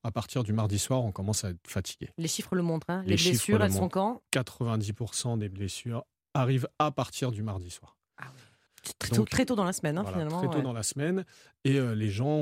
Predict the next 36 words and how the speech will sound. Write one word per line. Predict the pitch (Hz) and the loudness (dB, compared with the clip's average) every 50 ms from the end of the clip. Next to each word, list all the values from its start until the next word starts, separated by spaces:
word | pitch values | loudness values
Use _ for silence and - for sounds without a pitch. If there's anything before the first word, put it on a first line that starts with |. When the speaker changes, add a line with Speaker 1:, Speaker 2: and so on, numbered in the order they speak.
| 139 127 - - _ - | 0 -2 -4 -6 _ -14
Speaker 1:
ont | 180 123 | -10 -6
un | 98 | -6
vrai | 95 87 95 123 131 | -4 0 2 2 2
coup | - - 127 | 2 0 -2
de | - | -2
fatigue | - - 110 98 - - 131 120 | 0 -2 -2 -2 -2 -2 -2 0
vraiment | 113 104 104 104 110 | 0 0 2 2 2
à | 113 | 2
partir | 104 - 147 - - 117 | 0 -2 -6 -6 -4 -2
du | 101 98 | -2 -2
mercredi | 98 95 - - 117 92 95 | -2 -4 -6 -10 -8 -6 -6
matin. | 92 87 - - 85 | -6 -6 -8 -10 -12
Donc, | 90 90 95 107 - | -10 -10 -12 -12 -12
très | - - - 151 | -6 -2 0 0
souvent, | - - - 120 113 139 156 180 185 - - _ _ _ _ - | 2 2 0 0 2 2 2 2 0 -2 -4 _ _ _ _ -2
on | 131 127 | -2 0
peut | - - 139 | 2 2 2
préconiser, | 131 - - 123 - 131 127 131 123 113 139 139 | 2 2 0 2 4 4 4 4 4 6 6 4
euh, | 127 117 110 101 | 4 4 2 0
deux, | 95 107 127 131 131 | 2 4 4 4 6
deux | 120 117 135 143 | 6 4 4 4
techniques | - 143 120 - 143 139 131 | 4 2 2 4 2 2 2
pour | - 120 104 | 0 -4 -6
se | - | -4
préserver. | - - 104 92 101 95 104 117 156 185 - - - - - - - _ | 0 0 2 2 4 2 4 2 2 0 -2 -6 -14 -18 -18 -20 -12 _
C'est | - - - 127 | -2 0 2 2
soit | - - - 185 202 208 170 | 2 2 2 2 2 2 0
faire | - - - 147 139 131 | 2 2 2 2 4 2
un | 127 117 117 117 | 2 2 2 2
jour | 104 110 135 - - | 2 2 0 -2 -2
off, | - 107 117 - - _ | -6 -10 -10 -10 -14 _
qui | _ _ 104 | _ _ -8
va | 98 95 | -8 -8
être | 95 - | -8 -8
le | 98 | -10
mercredi. | 95 90 - - - - 82 78 92 | -10 -10 -12 -12 -14 -14 -14 -14 -16